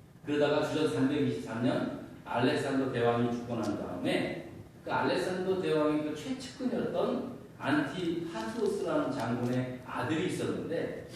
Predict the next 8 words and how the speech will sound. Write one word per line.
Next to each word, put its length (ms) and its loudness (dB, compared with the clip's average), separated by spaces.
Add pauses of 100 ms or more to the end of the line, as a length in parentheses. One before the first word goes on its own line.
(260)
이 240 -2 (280)
아들의 420 2
이름이 320 4
카산드라는 760 0
장군이었는데 600 -4
이 60 -2
카산드라는 680 -2
장군이 640 -2